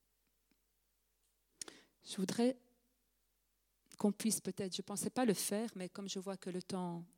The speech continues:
le temps le permet, je voudrais, euh, je sais pas si c'est possible, Jérôme, de mettre le, le chant que je t'avais, euh,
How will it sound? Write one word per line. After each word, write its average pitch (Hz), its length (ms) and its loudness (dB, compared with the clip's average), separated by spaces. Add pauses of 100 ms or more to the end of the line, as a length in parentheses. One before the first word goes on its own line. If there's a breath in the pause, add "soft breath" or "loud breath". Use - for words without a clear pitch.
(160)
le 185 100 2
temps 190 180 0
le 180 100 0
permet, 208 440 -6 (880 loud breath)
je - 140 -4
voudrais, 226 520 -2
euh, 185 360 -4
je - 60 -8
sais - 80 -8
pas 226 120 -6
si 226 120 -4
c'est - 120 0
possible, 202 400 -4
Jérôme, 190 460 -4 (600 loud breath)
de 196 80 0
mettre 214 340 0
le, 190 380 0
le 185 160 -2
chant 214 460 0
que 190 100 -6
je 185 160 -2
t'avais, 185 600 -6
euh, 170 240 -10